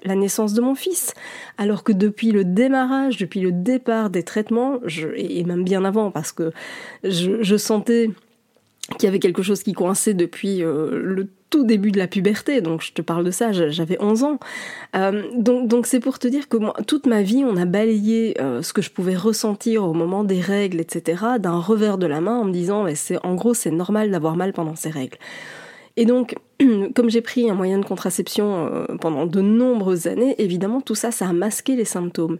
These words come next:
Mais à partir du moment où j'ai arrêté la contraception, ça m'est revenu en pleine figure. Et c'était pareil pour le, le syndrome des ovaires polykystiques.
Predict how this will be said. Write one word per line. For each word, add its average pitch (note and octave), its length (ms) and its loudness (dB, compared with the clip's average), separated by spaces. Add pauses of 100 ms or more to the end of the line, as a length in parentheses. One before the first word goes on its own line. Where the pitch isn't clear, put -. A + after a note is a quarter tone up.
Mais - 220 0
à F3+ 80 -2
partir F#3+ 340 -2
du G3+ 60 2
moment G3 260 0
où F3+ 120 0
j'ai E3+ 220 0
arrêté G3 380 0
la E3 140 -2
contraception, - 720 -4
ça - 160 -4
m'est C#3+ 120 -2
revenu F#3+ 360 2
en C4 240 -2
pleine B3+ 320 -2
figure. C#4 440 0 (440)
Et G#3+ 80 4
c'était F3 320 0
pareil A#3 320 2
pour G#3+ 180 2
le, F#3+ 140 4
le F3+ 160 0
syndrome G3 400 0
des F#3+ 100 0
ovaires F#3 220 0
polykystiques. A3+ 760 -2